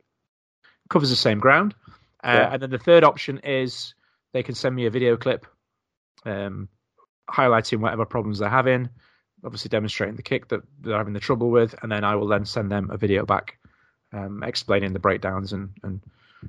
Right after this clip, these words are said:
Speaker 1: and how to ch-, what to change, how to change it. And,
Speaker 2: Super.
Speaker 1: um, and the, the,
Speaker 2: I think
Speaker 1: the, obviously, I'm doing it in a, as a, on a one-to-one basis that, you know, I'm, I'm, I'm, I'm open to helping people across, across the age range,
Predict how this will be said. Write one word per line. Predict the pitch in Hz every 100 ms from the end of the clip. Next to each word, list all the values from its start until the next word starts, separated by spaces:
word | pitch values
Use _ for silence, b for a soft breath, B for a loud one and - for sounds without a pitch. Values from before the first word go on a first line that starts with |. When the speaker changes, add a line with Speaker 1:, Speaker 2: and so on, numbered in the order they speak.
| -
Speaker 1:
and | -
how | 104
to | 101
ch-, | - 98
what | 107 -
to | -
change, | 120 107 110
how | 117
to | 107
change | 113 127 175 127
it. | 101 b b b b _
And, | - 110 110 110
Speaker 2:
Super. | 139
Speaker 1:
um, | 117 113 - _ _ _ _ _ _ _ -
and | 135 117
the, | 117
the, | 135
Speaker 2:
I |
think | 190
Speaker 1:
the, | 151
obviously, | 143 143 - 143
I'm | 135
doing | 170 160
it | 165
in | 156
a, | 135 147
as | 143 139 127
a, | 120 117
on | 123
a | 120
one-to-one | 123 123 123 123
basis | 110 110 - 117
that, | - - B B B _
you | 139
know, |
I'm, | 139 151
I'm, | 147 135 135 _ _ _ _ - - _
I'm, | 165 170 156 _ _ - 170 _ _ _ 151
I'm |
open | 190 202 165
to | 147
helping | 139 135 135 117 110 104
people | - 123 120
across, | 110 226 - _ _ _ _ _
across | - 160
the | 143
age | 113 110
range, | 98 92